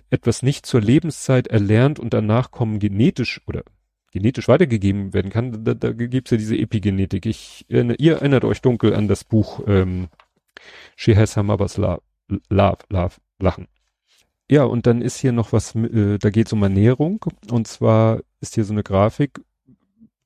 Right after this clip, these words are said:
Zeichnung, da ist ein Löwe, darunter sind zehn Antilopen, darunter sind rein rechnerisch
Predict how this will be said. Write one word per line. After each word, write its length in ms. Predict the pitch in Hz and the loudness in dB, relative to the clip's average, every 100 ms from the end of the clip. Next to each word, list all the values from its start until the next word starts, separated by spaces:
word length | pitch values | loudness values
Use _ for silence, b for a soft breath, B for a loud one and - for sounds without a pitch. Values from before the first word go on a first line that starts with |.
| - | -2
Zeichnung, 580 | 104 104 - 139 151 B B B - | 2 2 0 -2 -2 B B B 0
da 100 | 107 | 0
ist 160 | - | 0
ein 140 | 104 98 | -2 2
Löwe, 420 | 101 107 123 185 | 4 6 6 4
darunter 380 | 143 - 107 107 | 2 2 0 0
sind 240 | 95 98 | -2 -4
zehn 260 | - 107 101 | 0 0 0
Antilopen, 880 | 98 95 98 90 104 143 180 185 | -2 -4 -4 0 2 2 0 0
darunter 380 | 127 - 107 104 | 0 0 2 0
sind 300 | 95 101 98 - _ _ _ _ _ _ _ - | 2 0 -2 -8 _ _ _ _ _ _ _ -12
rein 420 | 107 101 101 101 | -6 -2 -2 -2
rechnerisch 680 | 101 104 110 101 98 - | 0 0 0 -2 -2 -8